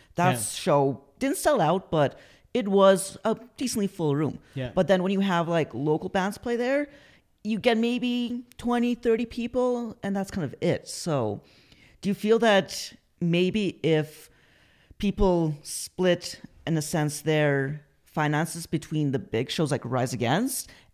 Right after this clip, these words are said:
Speaker 1: and, like, local small shows, that venues like Distortion would stay open? Venues like,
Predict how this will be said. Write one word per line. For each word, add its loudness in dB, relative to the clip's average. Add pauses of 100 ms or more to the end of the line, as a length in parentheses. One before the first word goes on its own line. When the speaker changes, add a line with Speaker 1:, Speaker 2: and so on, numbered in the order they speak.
Speaker 1:
and, 4
like, -2
local -2
small -6
shows, -2
that -2
venues 2
like 2
Distortion -6 (300)
would 0
stay 0
open? 0 (380)
Venues 2
like, 0